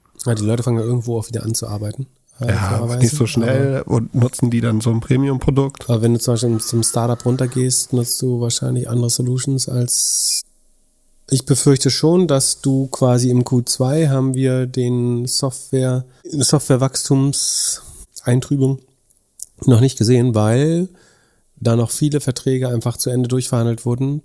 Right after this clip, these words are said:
Speaker 1: die sch-, eh schon sozusagen in the making waren. Und die Verträge, die es jetzt wirklich schwer ist zu closen,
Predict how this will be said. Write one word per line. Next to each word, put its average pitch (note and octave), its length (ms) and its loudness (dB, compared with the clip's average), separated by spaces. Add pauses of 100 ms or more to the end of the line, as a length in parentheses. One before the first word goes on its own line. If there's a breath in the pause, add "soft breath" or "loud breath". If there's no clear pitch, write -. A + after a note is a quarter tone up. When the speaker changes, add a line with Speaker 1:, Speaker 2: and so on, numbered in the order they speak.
Speaker 1:
die B2 80 -2
sch-, - 220 -8
eh B2 80 2
schon B2 260 0
sozusagen A#2+ 340 -2
in A#2+ 140 -2
the A#2 60 0
making A#2 400 0
waren. B2 260 -2 (1400 soft breath)
Und A2+ 360 0 (260)
die D3+ 120 2
Verträge, C3 440 2
die A#2+ 100 -2
es - 100 -2
jetzt - 160 -2
wirklich A#2+ 260 2
schwer C#3+ 320 2
ist - 200 0
zu C3 100 -2
closen, C3+ 540 0